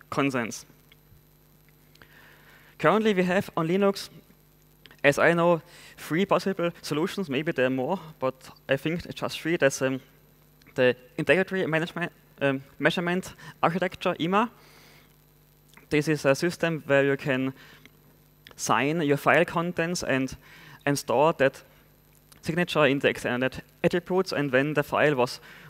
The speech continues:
was changed without updating the signature, you will notice. Then we have two solutions on the block layer, D M and integrity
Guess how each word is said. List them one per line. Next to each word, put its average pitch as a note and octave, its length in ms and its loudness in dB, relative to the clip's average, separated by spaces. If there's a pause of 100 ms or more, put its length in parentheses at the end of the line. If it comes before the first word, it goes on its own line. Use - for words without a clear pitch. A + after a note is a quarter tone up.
was C#3+ 120 -4
changed D#3 480 0
without D3 320 0
updating D3+ 560 -2
the C#3 80 -6
signature, E3 420 -2
you C#3 120 -2
will C#3 100 -4
notice. F#3+ 480 -2 (1200)
Then C#3+ 140 0
we D3+ 60 2
have C#3+ 160 2
two F3 120 -2
solutions E3+ 460 -2
on B2+ 120 -2
the B2 80 -2
block - 280 0
layer, F#3 320 0 (420)
D D#3+ 140 -2
M D3 140 0
and F3 160 -2 (540)
integrity G3+ 560 -2